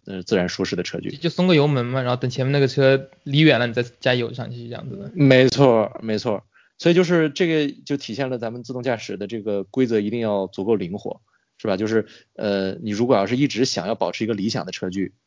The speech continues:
Speaker 1: 这个是不可能永远都，都，都有条件满足的。但是在发生了这个对理想车距的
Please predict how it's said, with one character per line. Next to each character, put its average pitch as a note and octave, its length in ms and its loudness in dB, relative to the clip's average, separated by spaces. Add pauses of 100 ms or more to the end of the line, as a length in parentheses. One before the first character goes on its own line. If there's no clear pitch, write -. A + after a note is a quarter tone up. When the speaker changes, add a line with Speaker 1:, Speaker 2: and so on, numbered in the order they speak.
(320)
Speaker 1:
这 D3+ 220 2
个 G#2 640 2 (220)
是 - 160 -10
不 A#2+ 120 -8
可 B2 160 -6
能 G2+ 160 -4
永 G#2 180 -2
远 F#2 140 -4
都， F#2 300 -4
都， F#2+ 240 -2
都 F#2+ 220 -4
有 F2+ 100 -4
条 - 160 -6
件 F#2 120 0
满 - 180 -6
足 - 160 -8
的。 - 140 -10 (440)
但 A#2 140 6
是 A2 400 4 (340)
在 A2+ 540 4
发 A#2+ 180 0
生 A#2+ 160 -4
了 A2+ 80 -4
这 A#2 140 -4
个 G#2+ 80 -4
对 A#2+ 160 0
理 G#2+ 100 -4
想 A2 160 -6
车 A2+ 140 -6
距 A2+ 100 -2
的 G#2+ 180 0